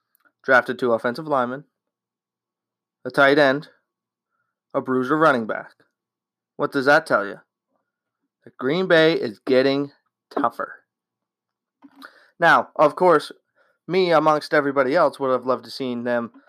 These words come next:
draft Aaron Rodgers, a wide receiver to throw to. I think that would have been the smart choice. Instead of drafting Jordan Love. But I'm on the record saying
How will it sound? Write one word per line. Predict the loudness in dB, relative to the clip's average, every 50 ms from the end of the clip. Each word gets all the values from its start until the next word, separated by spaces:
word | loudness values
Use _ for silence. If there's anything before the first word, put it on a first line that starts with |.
| _ _ -20 _ _ _ _ _ _ _ _ _ _ _ _ _ _ _ _ _ _ _ _ -6
draft | 0 4 4 4 4 2
Aaron | 2 2 2 2 4
Rodgers, | 6 6 4 4 2 -6 -12 -12 -8 -8
a | -4
wide | 0 2 2 2 2
receiver | -2 -6 -2 -2 -2 -2
to | -4 -10
throw | -8 -4 -2 -2 -2 -2
to. | -4 -4 -4 -4 -6 -8 _ _ _ _ _ _ _ _ -20 _ _ _ _ _ _ _ _ _ _ _ _ _ _ _ _ _ _ _ _ -8
I | -6 -4
think | -4 -4 -2 2
that | 2 2 4
would | 2 0 -2
have | -2
been | -4 -4 -4
the | -6 -8
smart | -6 -2 -2 -2 -2 -2
choice. | -4 -6 -4 -4 -4 -6 -6 -10 -20 _ _ _ _ _ _ _ _ _ _ _ _ _ _ _ _ _ -16
Instead | -14 -6 0 0 0 0
of | 2
drafting | 2 2 2 2 0 -8 -6 -6
Jordan | -2 0 2 2 4 2 2 -2 -4 -10 -8 -4
Love. | 0 4 6 6 6 6 4 0 -2 -6 -8 -10 -20 _ _ _ _ _ _ _ _ _ _ _ _ _ _ _ _ _ _ _ _ _ _ _ _ _ _ _ _ -20 _ _ _ _ _ _ _ _ _ _ _ _ _ _ _ _ _ _ _ _ _ _ _ _ _ _ _ _ _ _ _ _ _ _ _ _ _ _ _ _ _ _ _ _ _ _ _ _ _ _ _ _ _ _ -12 -12 -10 -10 -12 -14 _ -16 -18 -8
But | -2 0
I'm | 2 2
on | 2 2
the | 2 2
record | 0 0 -2 -8 -8
saying | -6 -6 -4 -4 -6